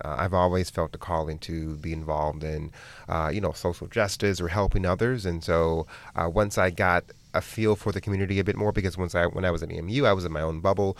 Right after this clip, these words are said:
But once I got more familiar with the community, I began to see what spaces I fit in and began to see and listen to what needs needed to be addressed. Uh, and so it,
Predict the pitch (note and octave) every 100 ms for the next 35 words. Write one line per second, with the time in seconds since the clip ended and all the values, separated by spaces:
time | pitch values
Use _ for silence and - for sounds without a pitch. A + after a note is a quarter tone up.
0 | - - F#2+ G#2+ G2 F#2 F2 E2+ - -
1 | G#2+ G2 G#2 G2 G2 F#2+ F2+ E2+ - F#2+
2 | F2 E2+ E2 E2+ F2+ F2 E2+ F#2 E2+ F2+
3 | - F2+ - E2+ D#2 - F2 F#2 E2 D#2
4 | - - - F#2+ F2+ F#2 F2+ - G2+ F2+
5 | F2 E2+ E2+ F#2 G2+ - F2+ - F2 E2+
6 | F2 F2+ G2 F#2+ F#2+ - - G2 F#2 F2+
7 | F2 F2 E2+ E2+ E2 - - - - -
8 | - G2 F#2 F2+ D2+ F2+ F2 F2 E2+ F#2
9 | F2 E2 F2 - - - - - - -